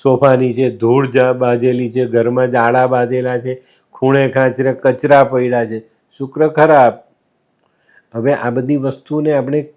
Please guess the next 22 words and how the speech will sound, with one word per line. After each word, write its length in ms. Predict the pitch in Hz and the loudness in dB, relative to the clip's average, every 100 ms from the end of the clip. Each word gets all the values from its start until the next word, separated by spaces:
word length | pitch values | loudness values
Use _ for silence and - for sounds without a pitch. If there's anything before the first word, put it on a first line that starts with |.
| _ | _
ક્યાં 280 | 127 123 123 | -2 -2 0
ક્યાં 180 | 160 160 | -2 0
મેન્ટેન 520 | 156 156 151 156 151 | 0 -2 -2 -4 -4
કરવું? 360 | 143 120 110 - _ _ | -6 -8 -10 -16 _ _
તો 80 | - | -8
મિત્રો 380 | 127 131 160 156 - - | -6 0 0 0 -8 -4
એના 300 | 120 131 139 | 0 4 4
માટે 280 | 143 135 147 | 4 2 -2
આપણે 240 | 123 135 | -2 -6
આપણા 220 | 131 139 | -4 -6
ઘરની 460 | 131 110 107 131 139 - | -6 -6 -6 -6 -8 -10
ચોખ્ખાઈ 500 | 113 - _ - 131 | -16 -16 _ -6 -6
પર 220 | 123 135 | -6 -10
ધ્યાન 360 | 123 113 110 120 | -10 -8 -6 -6
આપવું 480 | 107 - - 139 135 | -10 -14 -10 -10 -8
પડે 240 | 117 101 _ _ | -12 -12 _ _
તો 140 | 123 | -12
ચોક્કસ 540 | 123 139 131 - 147 147 | -8 -8 -10 -6 -6 -4
આપણને 420 | 135 - 139 139 | -6 -8 -8 -10
ફાયદો 460 | 131 135 127 139 143 | -8 -10 -8 -10 -10
થાય 300 | 165 156 143 | -8 -8 -8
છે. 280 | - - | -16 -18